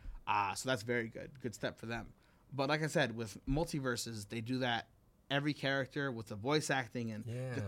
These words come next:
Speaker 1: quips and everything that they say and do and
Speaker 2: Mm-hmm.
Speaker 1: how they move and feel. Like,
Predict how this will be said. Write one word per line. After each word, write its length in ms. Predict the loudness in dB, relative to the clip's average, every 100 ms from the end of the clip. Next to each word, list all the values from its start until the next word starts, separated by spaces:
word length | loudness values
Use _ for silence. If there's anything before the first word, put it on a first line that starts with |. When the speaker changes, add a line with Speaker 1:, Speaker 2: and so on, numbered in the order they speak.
| -4
Speaker 1:
quips 580 | 6 8 8 2 -2 -2
and 120 | 2 2
everything 440 | 2 0 0 0
that 140 | 0
they 120 | -4 -4
say 400 | 0 2 4 4
and 180 | 0
do 240 | 2 2 2
and 100 | 0
Speaker 2:
Mm-hmm. 80 | 0
Speaker 1:
how 100 | 0
they 140 | 0
move 320 | 2 2 2
and 120 | 0
feel. 360 | -4 0 2 2
Like, 200 | 0 -6